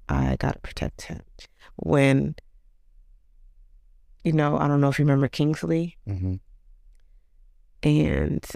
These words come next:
Speaker 1: uh, I felt like he was a bully to you. I feel like he kept making, trying to make you feel like, "Oh, you, oh, you think you this, oh, you think you smart, and you think you that." And I'm like,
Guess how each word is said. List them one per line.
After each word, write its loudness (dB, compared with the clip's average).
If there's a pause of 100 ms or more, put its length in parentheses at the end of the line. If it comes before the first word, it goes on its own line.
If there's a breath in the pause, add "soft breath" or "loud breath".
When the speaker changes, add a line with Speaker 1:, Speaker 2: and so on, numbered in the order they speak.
(100)
Speaker 1:
uh, -2 (520)
I 0
felt 0
like -2
he -4
was 2
a 2
bully 0
to -6 (120)
you. -6
I -4
feel -2
like -4
he -6
kept -6 (2250)
making, 2
trying 0
to 4
make 0
you -2
feel -2
like, 2
"Oh, 2
you, 0
oh, 2
you -2
think -2
you 2
this, 2
oh, 0
you 2
think -4
you 0
smart, 0
and -2
you -4
think -2
you -2
that." 0
And 0
I'm -4
like, -12